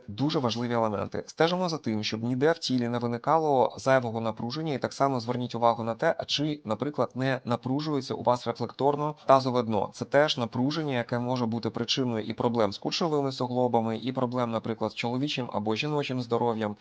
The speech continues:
спиною насправді. І так само це може визначати і багато інших, е, фізіологічних процесів. Тепер той самий рух, знову ж таки, якщо немає схильності до гіпертонії, якщо немає проблем з серцем або головних болей, ми робимо той самий рух на вдосі. Якщо ці проблеми є, тоді ми робимо знову ж таки на видосі.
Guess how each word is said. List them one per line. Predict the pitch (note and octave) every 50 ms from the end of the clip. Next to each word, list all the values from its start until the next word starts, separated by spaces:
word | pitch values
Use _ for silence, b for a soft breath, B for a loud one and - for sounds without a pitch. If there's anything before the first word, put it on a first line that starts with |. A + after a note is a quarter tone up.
| b b
спиною | - - - E3 E3+ D3+ C3 B2 B2 B2+ A#2+ A2+
насправді. | A2+ A2 - - - A#2 A2 A2 G2+ G2+
І | G2+ - A#2 B2 B2+ A#2+ A#2+
так | - _ A#2+ A2+
само | - C#3+ D#3 E3+ D#3+
це | - A#2
може | A2 A2+ A2+ A#2
визначати | G#2 A2 G#2+ A2 A2 - C3+ D#3 D#3+ - B2
і | - G#2
багато | G#2 G#2+ A2 C3 C#3+ - -
інших, | - - - B2 C3 - B2 A#2 A2 - - A#2
е, | A2+ A2 G#2+ G#2+ G#2+ -
фізіологічних | A2 G#2+ G#2+ G#2+ G#2+ A2 A2 A2+ A2 - - G#2+
процесів. | - - - - - G2+ F#2+ - - - - _
Тепер | _ - - - F3+ G3 G#3 -
той | - D3+ C#3+
самий | - D3+ D3 D3 D3 D3
рух, | D#3 F#3+ F3+ C#3
знову | C3 C#3 C#3 B2+ B2
ж | -
таки, | - G#2 - G#2+
якщо | A2 - - C#3+ D3
немає | D3+ D3 C#3+ C#3 B2+ B2
схильності | B2+ - - C#3 C3+ B2+ A#2+ - G#2+
до | A2 A#2+ C3
гіпертонії, | B2+ C3 B2+ - G#2 - A2+ B2 B2 A#2+ A2 G2+ F#2+ F#2+
якщо | G2+ F#2+ - - B2
немає | B2 B2 B2+ B2+ B2
проблем | B2 B2+ B2 A#2 B2 B2 A#2 A#2
з | A#2+ -
серцем | - C3+ A#2+ A#2 - - - G2 G2+ -
або | - G#2+ A2+ A2+
головних | G#2+ A#2 A2+ A#2 A2+ A2+ A2+ G#2+ A2
болей, | A2 B2 C#3 D#3 F3+ G3 - -
ми | A#2+ C3 D3
робимо | F3 F3+ F3 D#3 C#3 B2+
той | C3+ D3+ C#3+ C#3
самий | - B2 A#2+ B2 A#2 B2
рух | D3+ F3 - -
на | A#2 C3 C3+
вдосі. | B2 A#2+ B2 A#2 G#2+ - - - -
Якщо | - G#2+ A2 A2+ - - D3 C3 A#2+ G2+
ці | - - B2 -
проблеми | - B2+ G#2+ A2 A2+ G#2+ G#2+ A2
є, | A2+ B2+ E3+ F#3+
тоді | F#3 - A#2+ G#2+ B2+ D#3
ми | E3 C#3
робимо | - B2 C3 C3+ A#2+ A2
знову | G2 A2+ B2 C3+
ж | C3+ -
таки | A2 G#2+ - G#2+
на | A2 A2+ A2+
видосі. | A2+ A#2 G#2 G#2 G2+ - - -